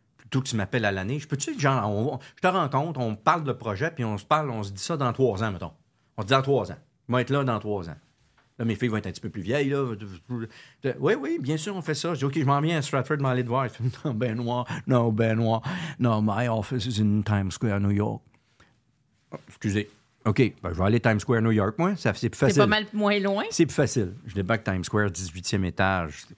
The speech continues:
Speaker 1: panneau vitré qui donne sur son. Et je rentre, et il y a un grand, grand, grand poster. La comédie musicale. Tommy, The Who.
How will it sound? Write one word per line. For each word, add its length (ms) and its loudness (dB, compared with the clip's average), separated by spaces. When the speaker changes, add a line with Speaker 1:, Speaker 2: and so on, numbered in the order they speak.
Speaker 1:
panneau 300 -2
vitré 400 -4
qui 180 -16
donne 200 -4
sur 160 -10
son. 260 -6
Et 80 -2
je 100 4
rentre, 320 2
et 60 4
il 60 6
y 60 6
a 60 4
un 120 -2
grand, 180 -6
grand, 220 -6
grand 240 -6
poster. 460 -4
La 140 0
comédie 280 0
musicale. 420 -2
Tommy, 500 2
The 160 4
Who. 200 0